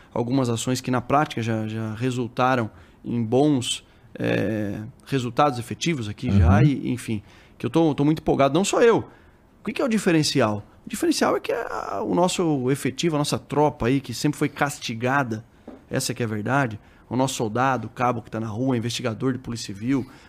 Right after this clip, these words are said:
Speaker 1: o escrivão, o delegado, o capitão, o sargento, o pessoal que tá na rua, que gosta de ser polícia, porque o cara tem que gostar. Pra ser polícia no Brasil tinha que ser, <laughs> tem que ser estudado, né, Pimentel?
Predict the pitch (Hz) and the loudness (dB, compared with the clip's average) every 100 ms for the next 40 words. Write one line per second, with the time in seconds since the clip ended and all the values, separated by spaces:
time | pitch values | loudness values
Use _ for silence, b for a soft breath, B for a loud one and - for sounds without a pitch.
0 | - 135 - 127 98 120 196 131 247 165 | -2 -2 0 -2 0 2 2 4 2 4
1 | 151 202 175 127 113 - 127 - - 151 | 4 4 4 2 0 -2 -6 -4 0 4
2 | 165 131 123 117 123 110 143 170 - B | 4 4 0 0 0 2 2 2 -2 B
3 | B B B 143 175 180 - 175 123 151 | B B B 0 0 2 2 2 4 4
4 | 120 - B B B B B - 151 143 | 2 -2 B B B B B -6 2 6
5 | 180 175 135 113 131 110 120 151 - 98 | 6 4 -4 -2 -4 -2 0 0 -2 -10
6 | - 147 151 - _ _ 139 175 170 165 | -2 0 0 -2 _ _ 0 2 2 4
7 | 165 135 113 - 123 - - - - 117 | 0 0 -4 -2 -4 -4 -18 -20 -12 -4
8 | 151 - 143 147 131 117 117 110 139 143 | -2 0 0 2 0 -2 -2 0 -2 0
9 | 143 131 - - 143 - - 143 - 123 | -2 -4 -8 -8 -8 -8 -4 -4 -2 2
10 | 135 143 135 139 135 120 120 | 4 4 2 0 -2 -2 -4